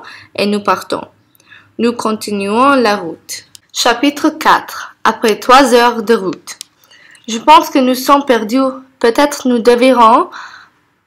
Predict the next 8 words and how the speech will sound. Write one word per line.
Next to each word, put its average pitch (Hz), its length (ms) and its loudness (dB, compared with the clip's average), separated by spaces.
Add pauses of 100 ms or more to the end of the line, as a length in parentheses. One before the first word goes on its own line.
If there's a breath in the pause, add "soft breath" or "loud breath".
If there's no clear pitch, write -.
(200)
faire 220 360 2
une 208 220 -2
pause. 240 460 2 (220)
Ri-, 233 400 -4
Niels, 269 420 4
regarde 240 360 2
le 220 180 -4
plan, 247 280 2